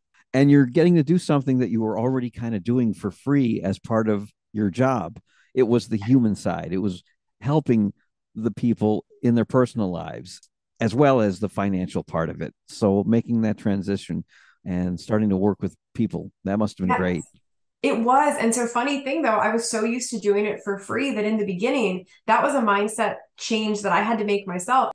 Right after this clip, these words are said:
Speaker 2: I had trouble charging people in the beginning for certain things because I was just so used to being that go-to person.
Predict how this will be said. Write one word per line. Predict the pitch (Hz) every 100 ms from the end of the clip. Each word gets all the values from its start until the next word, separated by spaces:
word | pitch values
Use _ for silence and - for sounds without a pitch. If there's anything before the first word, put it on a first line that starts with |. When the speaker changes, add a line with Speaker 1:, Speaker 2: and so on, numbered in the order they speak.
| -
Speaker 2:
I | 202
had | 247 233
trouble | - 208 262 247 -
charging | 190 277 311 208
people | 190 180 185
in | 180
the |
beginning | 185 175 175 170 170 - - -
for | 233
certain | 214 226 214 196 -
things | 349 466 202
because | 196 208 208
I | 202
was | 208 196
just | 202 - -
so | 226 220 220 208
used | 202 254 -
to | 196
being | 202 202 196 175
that | 180 202 190
go-to | 214 214 - 208
person. | - 208 208 175 131